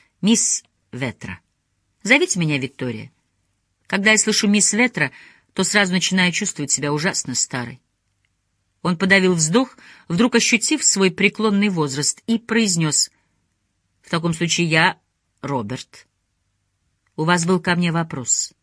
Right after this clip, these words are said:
«Да. Что вы, будучи дочерью католического священника и одновременно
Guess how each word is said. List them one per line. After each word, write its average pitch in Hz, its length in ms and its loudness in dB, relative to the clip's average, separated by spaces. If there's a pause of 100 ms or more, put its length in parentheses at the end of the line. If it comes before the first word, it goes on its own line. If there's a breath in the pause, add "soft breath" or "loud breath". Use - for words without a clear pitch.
(680)
«Да. 180 260 0 (920 loud breath)
Что - 400 -2
вы, 285 120 2
будучи 254 340 0
дочерью 208 460 2
католического 208 800 -2
священника 151 760 -2
и 147 120 -4
одновременно 156 920 -2